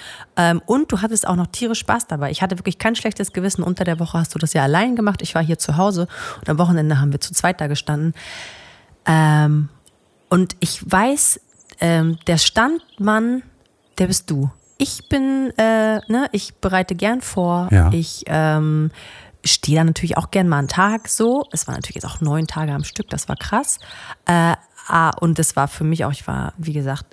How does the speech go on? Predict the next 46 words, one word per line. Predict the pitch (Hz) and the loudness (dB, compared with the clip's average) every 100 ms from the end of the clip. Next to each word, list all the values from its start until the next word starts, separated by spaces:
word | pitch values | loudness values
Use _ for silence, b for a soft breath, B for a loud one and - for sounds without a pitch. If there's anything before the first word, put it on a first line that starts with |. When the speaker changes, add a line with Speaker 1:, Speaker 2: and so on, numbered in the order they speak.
| - | -14
Speaker 1:
ich | - 151 | -8 -4
habe | 151 | -2
immer | 151 | 0
noch | |
den | 147 139 | 0 -2
Tee | - 190 | 0 0
hier, | 185 202 190 | 2 2 2
der | 170 | 2
Magen | 143 151 165 | 4 2 2
ist | 156 | 0
noch | 160 | -2
nicht | 160 - | -2 -2
fit | 165 - | -6 -2
und | 143 | -2
alles | 139 151 | -2 -2
andere | - 147 | -2 0
sowieso | 143 139 147 | 0 0 0
nicht. | 196 247 - B B | 0 -2 -6 B B
Speaker 2:
Morgen | 117 123 131 104 | 8 8 6 4
geht's | 104 | 2
zum | - 101 | 2 -2
Arzt, | 87 85 - | -2 -2 0
ne? | 156 | 2
Speaker 1:
Morgen | 165 165 | 4 4
geht's | 156 151 | 2 -2
endlich | - 156 151 | -2 -2 0
zum | - 151 | 0 0
Arzt | - 151 156 147 | 2 4 4 2
und | 147 | 0
dann | 143 | -2
kriege | - 156 | -2 -2
ich | 147 | 0
schön | - 160 | 0 0
die | 151 | 0
Chemiekeule, | 147 147 143 147 - - 143 143 | -2 -2 -2 -4 -4 0 2 2
weil | 131 127 | 0 0
es | 139 143 | 0 0
hat | 131 | 0
einfach | 127 135 | 0 0
nichts, | 135 - - - - | -2 -2 -2 -2 -2
es | - | -4
hat | - | -4
alles | - - - | -4 -2 0
nichts | 139 - | 0 -2
gebracht. | - - 92 85 | -4 2 4 6
Speaker 2:
Mhm. | 113 | 2